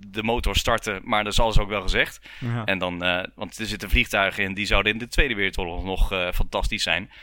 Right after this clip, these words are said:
Speaker 1: En dat is natuurlijk een beetje jammer.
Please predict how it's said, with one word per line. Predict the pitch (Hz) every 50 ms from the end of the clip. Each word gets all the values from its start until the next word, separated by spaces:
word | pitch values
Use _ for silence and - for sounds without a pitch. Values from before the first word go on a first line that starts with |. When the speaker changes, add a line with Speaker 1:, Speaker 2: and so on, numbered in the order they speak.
| - - - - - - - -
Speaker 1:
En | - - 95 95 95 92 90 87 - -
dat | - - 101 95 - - - - - -
is | - 131 117 - -
natuurlijk | 113 113 107 - 113 110
een | 104 107 101
beetje | - 101
jammer. | 92 85 90 107 143